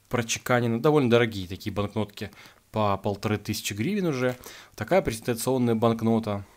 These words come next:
у нас была с кулешом. Зразки с нуль-, с нулём. Видите, какие у них номера. И можем посмотреть по размерам, соответственно,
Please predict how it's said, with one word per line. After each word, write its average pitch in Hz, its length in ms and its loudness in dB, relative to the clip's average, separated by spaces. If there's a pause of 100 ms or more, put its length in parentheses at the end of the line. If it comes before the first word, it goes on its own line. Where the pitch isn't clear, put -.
(200)
у 110 60 -8
нас 107 220 -4
была 107 420 0 (280)
с - 80 -20
кулешом. 104 640 -4 (340)
Зразки 139 680 -4
с - 140 -14
нуль-, 120 200 0
с - 180 -4
нулём. 117 500 2
Видите, 110 420 -4 (240)
какие 107 180 -6
у - 20 0
них 107 160 -4
номера. 110 380 2 (580)
И 220 140 -2
можем 147 320 -2
посмотреть 120 680 -4 (320)
по 139 440 0
размерам, 139 800 0 (300)
соответственно, 117 760 -2